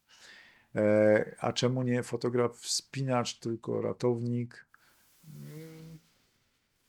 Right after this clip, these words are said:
myślę, że są dwa powody. Pierwszy to, no, jednak cały czas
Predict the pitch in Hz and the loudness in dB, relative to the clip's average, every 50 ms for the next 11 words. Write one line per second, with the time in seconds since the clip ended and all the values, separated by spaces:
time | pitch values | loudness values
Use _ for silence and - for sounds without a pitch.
0 | _ _ _ - - 160 156 165 196 190 - 214 190 170 165 170 170 170 165 165 | _ _ _ -10 -6 -2 2 4 4 6 8 8 8 8 8 8 8 8 8 4
1 | - _ _ _ _ _ _ _ _ _ - - - - 156 151 147 135 123 120 | 0 _ _ _ _ _ _ _ _ _ -2 2 4 4 4 4 4 2 -2 -4
2 | 117 113 127 131 - - - 131 120 110 110 110 98 90 90 92 95 - - - | 4 8 8 8 8 8 8 6 8 8 8 8 6 6 4 0 -2 -4 2 6
3 | 143 160 160 156 - 160 143 - - 143 131 131 127 131 131 131 131 131 131 127 | 8 8 8 8 6 2 2 2 4 4 6 6 6 4 2 -2 -4 -4 -4 2
4 | 123 143 139 135 123 113 - - - 123 120 120 120 - 127 123 117 - - - | 6 6 6 6 4 0 0 2 4 6 6 6 4 4 4 4 4 2 0 -6
5 | - | -8